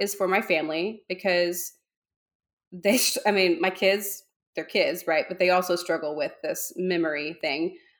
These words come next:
Um, and my partner, I mean, it's for helping them help me <laughs> and our family and just the kind of general chaos, right? So that really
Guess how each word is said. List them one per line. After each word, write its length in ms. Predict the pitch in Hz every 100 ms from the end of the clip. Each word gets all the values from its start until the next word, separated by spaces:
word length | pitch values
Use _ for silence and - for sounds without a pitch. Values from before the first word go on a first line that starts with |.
| _
Um, 480 | 180 175 175 170 165 - 190
and 320 | 190 190 - - _ _ _ _ _ - 202
my 120 | 202 196
partner, 580 | 247 254 180 170 - -
I 60 |
mean, 380 | 185 175 175 - - _ _ _ _ _ _ -
it's 500 | 190 - - - - _ _
for 80 | 202
helping 320 | 202 196 180
them 460 | 185 233 160 156 - _ _ _ _ -
help 300 | 220 - 202
me 360 | 226 175 180 - 339 370 415
<laughs> 360 | - - - -
and 200 | 202 202
our 120 | 190
family 760 | 214 220 254 180 151 151 180 -
and 180 | 175 180
just 200 | 185 196
the 80 | 202
kind 160 | 220 180
of 120 | 180
general 400 | 196 196 175 170
chaos, 600 | 226 202 175 151 175 -
right? 280 | 170 170 170
So 360 | 175 165 165 - - _ _ 190
that 240 | 170 - - - _ _ _ _ _
really 880 | 208 226 254 277 269 220 185 175